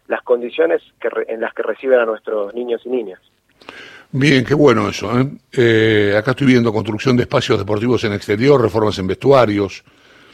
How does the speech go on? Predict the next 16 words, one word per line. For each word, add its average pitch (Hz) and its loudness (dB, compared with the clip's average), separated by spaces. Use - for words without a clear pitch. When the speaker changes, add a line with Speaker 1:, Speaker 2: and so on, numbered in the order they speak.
Speaker 2:
readecuación 117 4
del 113 4
sistema 117 0
eléctrico. 95 0
Yo 113 -4
siempre 131 -2
so-, 110 -2
yo 117 0
sostengo 120 0
que 98 -2
a 107 0
veces 113 -4
cuando, 107 -8
cuando 117 -2
se 123 -4
ocupan, 110 0